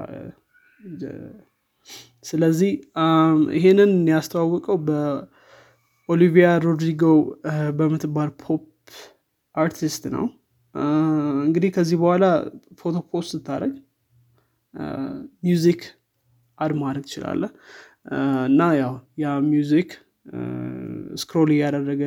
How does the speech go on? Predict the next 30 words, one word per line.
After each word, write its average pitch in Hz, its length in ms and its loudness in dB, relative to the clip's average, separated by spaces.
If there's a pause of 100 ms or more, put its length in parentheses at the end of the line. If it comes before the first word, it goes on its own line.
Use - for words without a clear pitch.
ዩዘሩ 147 360 -2
ሲመለከት 143 640 -2
ኮንቴንትን፣ 151 600 -6 (580)
እ፣ 139 140 -16 (320)
ያን 151 220 2
ሚውዚክ 156 300 0
መስማት 143 380 -10
ይችላል 127 340 -10
ማለት 120 300 -8
ነው። 233 140 -10 (920)
እንግዲህ 185 220 6
ምናልባት 185 440 6
እኛ 180 160 0
ሀገር 170 280 0
ላይ 165 200 2 (320)
ላይሰራ 165 460 0
ይችላል። 156 380 2
I'm 156 160 2
not 151 180 2
sure፣ 139 200 -6
ይሄንን 143 360 -2
ቴስት 139 260 -6
አላደረኩትም፣ 135 480 -6
ምክንያቱም 143 420 -6 (200)
ኢንስታግራም 147 520 -2
ሚውዚክ 147 320 -2
እኛ 143 200 -2
ጋር 135 160 -8
አይሰራም። 131 340 -10 (160)
ስለዚህ፣ 131 480 -12